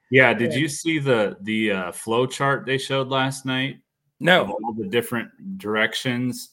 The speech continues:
Speaker 1: I mean, you had, like, forty different directions that the wind could be blowing in certain parts of the stadium, and it was insane.
Speaker 2: It just all
Speaker 1: <laughs>
Speaker 2: swirls around. It's same
Speaker 1: Yeah.
Speaker 2: thing in Oakland. Both parks are the same. You know,
Speaker 1: Yeah.
Speaker 2: it's, it's just,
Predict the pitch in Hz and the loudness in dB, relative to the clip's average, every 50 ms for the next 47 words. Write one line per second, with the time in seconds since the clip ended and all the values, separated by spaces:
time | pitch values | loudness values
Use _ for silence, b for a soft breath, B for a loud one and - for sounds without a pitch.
0 | - 110 110 113 117 117 113 120 131 143 139 139 139 117 120 117 113 - - - | -8 -6 -4 -2 -2 -2 -2 0 0 2 2 2 0 0 0 -2 -2 -4 -8 -12
1 | - 135 139 131 131 131 123 113 127 123 - 131 117 95 95 101 101 101 104 110 | -6 0 2 2 2 2 2 0 0 -2 -2 -4 -8 -6 -6 -4 -2 -2 -2 -2
2 | 107 - - 101 98 95 92 98 95 - - 92 95 98 98 101 104 98 98 98 | -4 -6 -8 -8 -8 -6 -6 -8 -8 -8 -8 -8 -6 -6 -6 -4 -4 -4 -4 -4
3 | 95 - - 113 98 98 104 95 92 98 101 104 104 104 101 101 101 98 92 92 | -4 -6 -8 -8 -6 -8 -10 -10 -8 -6 -6 -4 -4 -4 -4 -4 -4 -4 -6 -6
4 | - - 104 101 95 98 95 - 104 196 196 - - 190 190 190 - - - 196 | -8 -8 -8 -8 -8 -10 -8 -8 -8 -8 -8 -10 -14 -18 -18 -18 -14 -8 -6 -4
5 | 190 190 190 190 95 190 185 185 127 180 180 175 170 _ _ _ b b b b | -2 -2 -2 -4 -4 -6 -6 -8 -12 -16 -16 -18 -20 _ _ _ b b b b
6 | b b _ - 107 113 117 107 - 98 92 92 - - 95 90 87 85 85 - | b b _ -4 -2 -2 -2 -2 -4 -6 -8 -8 -8 -8 -8 -8 -8 -10 -12 -16
7 | _ _ _ _ _ _ - - 180 170 - 208 165 - - - - 170 175 175 | _ _ _ _ _ _ -6 -6 -6 -4 -4 -6 -6 -6 -8 -4 2 4 4 6
8 | 170 170 156 - - 156 170 165 156 151 139 139 127 123 131 143 147 139 123 113 | 4 4 0 -4 -4 0 2 2 2 0 -2 -4 -2 -2 0 0 0 0 -2 -4
9 | 113 110 - 147 147 - - - 208 214 117 - - 202 202 202 185 170 180 196 | -8 -10 -8 -8 -8 -6 -2 2 4 4 6 6 4 2 0 0 0 2 2 2
10 | 226 214 - - 113 104 98 107 _ _ 147 156 175 175 175 170 - 180 180 180 | 0 0 -4 -12 -16 -16 -18 -20 _ _ -4 -2 -2 -2 -4 -4 0 2 2 2
11 | 175 175 - - - 127 127 123 - - 160 165 170 160 139 135 127 127 - _ | 0 -2 -8 -16 -14 -14 -12 -12 -8 -6 -4 -4 -2 -4 -4 -6 -10 -12 -16 _
12 | _ _ _ _ _ _ - - 117 110 104 95 92 - - _ _ _ _ _ | _ _ _ _ _ _ -8 -4 -2 -2 -2 -2 -4 -6 -10 _ _ _ _ _
13 | - - 151 127 - - - - - 143 135 - - - | -16 -14 -14 -12 -14 -16 -14 -10 -8 -8 -8 -8 -10 -16